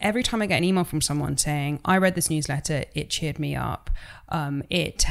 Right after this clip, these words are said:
has inspired me to keep going with my pitching," or "I've renegoti-,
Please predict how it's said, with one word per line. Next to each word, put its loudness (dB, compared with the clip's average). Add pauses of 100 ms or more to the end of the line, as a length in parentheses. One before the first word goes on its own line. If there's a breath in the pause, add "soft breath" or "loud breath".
(120)
has -2
inspired -2
me -6
to -2 (120)
keep 0
going 2
with -4
my -4
pitching," 4
or 0
"I've 2
renegoti-, 0